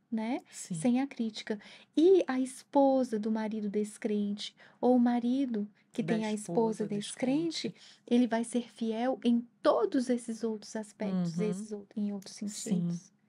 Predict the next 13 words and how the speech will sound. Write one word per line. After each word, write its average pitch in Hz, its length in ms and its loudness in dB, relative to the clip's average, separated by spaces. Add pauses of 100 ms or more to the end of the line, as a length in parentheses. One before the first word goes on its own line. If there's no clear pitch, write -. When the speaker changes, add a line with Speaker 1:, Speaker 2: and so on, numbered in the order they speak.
(140)
Speaker 2:
com 190 120 -10
certeza. 180 600 -8
Speaker 1:
Tá. - 60 -16 (1000)
Speaker 2:
E 185 380 2 (120)
pra 175 140 0
gente 175 300 0
fechar 165 600 -4
a 156 120 -4
nossa 156 340 -2
lista, 170 320 -4
nós 156 180 -4
temos 156 440 -4 (360)
consagração, 185 1300 -2